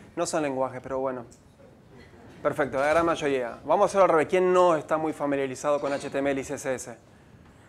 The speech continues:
Vale, uno, dos, tres, vale, no importa. Al-, alguna idea os vais a llevar, ¿vale? Si ve-, si ven que estoy muy, eh, que hablo de cosas muy avanzadas, me frenáis. No, mejor vamos a dejar las preguntas para el final,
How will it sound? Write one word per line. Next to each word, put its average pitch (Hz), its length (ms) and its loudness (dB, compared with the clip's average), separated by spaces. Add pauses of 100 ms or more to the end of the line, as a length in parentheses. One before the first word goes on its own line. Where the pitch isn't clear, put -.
(240)
Vale, 123 300 -2
uno, 165 400 -4
dos, 156 220 -6
tres, 165 200 -6
vale, 151 280 -2 (240)
no 185 100 0
importa. 139 400 2
Al-, 175 160 6
alguna 202 260 4
idea 208 220 4
os 175 160 2
vais 165 180 2
a 147 60 -2
llevar, 120 300 -6
¿vale? 160 320 0 (280)
Si - 200 -4
ve-, 170 360 6
si - 140 -4
ven 196 180 4
que 202 60 2
estoy 190 260 0
muy, 185 460 4
eh, 170 240 4
que 156 100 -4
hablo 170 360 4
de 165 100 2
cosas 170 300 -4
muy 185 200 0
avanzadas, 185 640 4
me 165 160 -2
frenáis. 170 560 -2
No, 202 160 0
mejor 262 260 4
vamos 254 120 6
a 202 40 4
dejar 208 120 2
las 185 120 6
preguntas 170 260 0
para 143 140 -2
el 127 40 -4
final, 113 240 -8